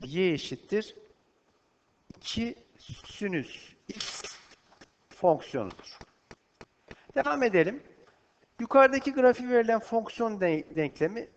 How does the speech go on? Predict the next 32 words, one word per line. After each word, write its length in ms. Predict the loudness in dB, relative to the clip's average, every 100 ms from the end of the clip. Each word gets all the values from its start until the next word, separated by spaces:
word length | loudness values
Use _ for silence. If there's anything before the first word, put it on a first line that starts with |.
| 0
tekrar 420 | 0 4 4 4
söylemiştim. 600 | 2 -4 -4 -6 -10 -10
Şıklardan 600 | -8 -4 6 6 6 4
hareket 320 | 4 2 -2
ediyoruz. 480 | -12 -8 -8 -8 -12 _ -20 -20 -8
Burada 220 | 0 0
kilit 420 | 0 0 -2 0
nokta 420 | 0 0 2 0 0
pi 300 | -6 -4 0
bölü 200 | 0 0
iki. 220 | -6 -12
Pi 260 | -8 -2
bölü 180 | 0 0
ikiye 260 | 0 0 0
bakalım. 360 | 0 -4 -6 -12 -20 -20 -20 -10
Kosinüs 640 | -2 -2 -2 -4 -4 -8 -8
pi 280 | -4 -2 0
bölü 200 | 0 0
iki 180 | -6
yerine 340 | 0 4 6 6
yazalım. 460 | 4 4 0 0 -8 -20 _ _ _
Kosinüs 760 | 0 0 2 -4 -4 -4 -8 -20 _ _
iki 300 | -18 -8 -6
tane 460 | 2 6 8 6 2 0 -16
pi 360 | -10 -4 -2
bölü 220 | -2 -2 -2
iki. 400 | -6 -8 -8 -8 _ _ -16
İki 200 | -12 -6
tane 360 | 2 4 6 2
pi 280 | -2 -6 -2
bölü 180 | -2 -2
iki, 300 | -4 -6